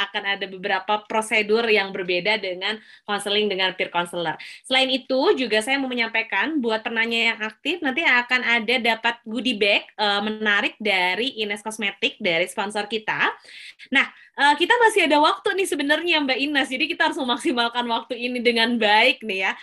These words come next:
Eh, sambil nunggu teman-teman yang lain mau bertanya, saya mau, eh, apa ya, mau mengajukan lagi pertanyaan nih. Pertanyaan itu mungkin sering banget kejadian sama orang-orang di luar sana atau teman-teman yang hadir pada malam hari ini.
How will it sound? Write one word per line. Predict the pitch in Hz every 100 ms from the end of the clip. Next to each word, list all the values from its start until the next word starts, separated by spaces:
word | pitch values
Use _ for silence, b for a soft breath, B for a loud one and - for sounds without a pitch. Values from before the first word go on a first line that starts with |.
| B B B
Eh, | 226 254 262 254 254 262
sambil | 269 262
nunggu | 269 262 269
teman-teman | 269 262 247 254 254
yang | 254 247
lain | 247 247
mau | 247 233
bertanya, | 240 240 214 190 208 262
saya | - 277 285 349
mau, | 302 262 247 -
eh, | - 226 220 214
apa | 196 -
ya, | 160 247
mau | 254 240
mengajukan | 240 247 240 240 233 220 240 247
lagi | 240 226
pertanyaan | 226 247 240 240 240 226 247 220
nih. | 185
Pertanyaan | 262 277 277 285 285
itu | 294 466
mungkin | 311 302 480 B B B
sering | - 349 339 311
banget | 254 233 220 233 - _
kejadian | 277 208 233 220 226 247 302
sama | 254 226
orang-orang | 220 220 220 214 220 220
di | 214
luar | 214 214
sana | 226 202 214 269
atau | 269
teman-teman | 254 233 233 226 226
yang | 220 220
hadir | 226 202 220
pada | 214 208
malam | 208 202 220
hari | 220 214 202
ini. | 196 254